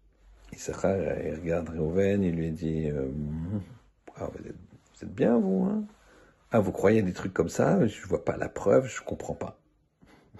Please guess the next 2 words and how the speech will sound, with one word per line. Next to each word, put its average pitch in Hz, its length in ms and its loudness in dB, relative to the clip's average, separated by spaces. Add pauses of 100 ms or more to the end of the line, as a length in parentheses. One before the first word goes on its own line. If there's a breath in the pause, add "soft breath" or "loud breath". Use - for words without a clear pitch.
(640 loud breath)
C'est, 73 640 -2 (760 soft breath)
excuse-moi, 101 680 -2